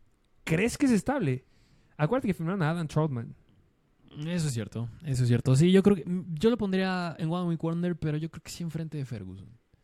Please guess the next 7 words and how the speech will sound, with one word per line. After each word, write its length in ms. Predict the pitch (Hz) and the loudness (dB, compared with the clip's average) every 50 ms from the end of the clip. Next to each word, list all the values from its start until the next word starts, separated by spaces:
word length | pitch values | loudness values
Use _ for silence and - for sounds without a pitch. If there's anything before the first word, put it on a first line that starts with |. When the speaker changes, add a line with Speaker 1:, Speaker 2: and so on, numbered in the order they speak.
| _ _ _ _ _ _ _ _ _ _ _ _ _ _ | _ _ _ _ _ _ _ _ _ _ _ _ _ _
Speaker 1:
Mm, 1300 | - 120 120 120 120 120 120 120 120 120 120 120 120 120 120 120 120 120 117 120 120 120 120 120 120 127 | -14 -12 -10 -10 -8 -8 -8 -6 -6 -4 -4 -4 -4 -4 -4 -4 -4 -4 -6 -6 -6 -6 -6 -6 -2 2
no 20 | |
lo 60 | 147 | 2
voy 80 | 156 151 | 2 2
a 40 | 139 | 2
poner 160 | 117 113 101 | -2 -6 -8
atrás. 260 | 95 - - - - | -10 -12 -14 -16 -20